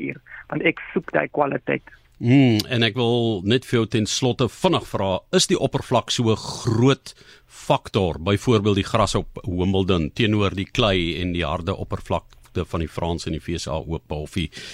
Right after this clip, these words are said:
Speaker 2: ehm, Australiese Ope liewer?
Speaker 1: Nee, honderd persent dit is, want jy weet, jy, eh, is maar gras, eh, is 'n plant. So jy deel met dit en dit hang af van die weer af.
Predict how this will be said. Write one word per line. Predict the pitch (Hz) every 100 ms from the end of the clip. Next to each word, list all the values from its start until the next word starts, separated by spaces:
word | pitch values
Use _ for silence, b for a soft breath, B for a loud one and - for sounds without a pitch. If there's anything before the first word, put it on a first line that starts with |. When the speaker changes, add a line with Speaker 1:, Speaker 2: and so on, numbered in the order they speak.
| B B
Speaker 2:
ehm, | - 76 78
Australiese | 78 - 90 82 76 71 69
Ope | 71 71
liewer? | 67 65 50 - B B B _ _ -
Speaker 1:
Nee, | 196 233 240
honderd | 220 240
persent | 233 - 208 185
dit | 180
is, | 208 170 -
want | 165 156
jy | 170
weet, | 170 151
jy, | 175 180
eh, | 170 180
is | 160
maar | 175
gras, | - 202 156 - - -
eh, | 165
is | 156
'n | 160 -
plant. | 185 139 117 - -
So | 170
jy | 160 -
deel | 165 180
met | 170 143
dit | 156 175 - B B -
en | 160
dit | 160
hang | 151 156 170
af | 165
van | -
die | 165 143
weer | 127 135 160
af. | 185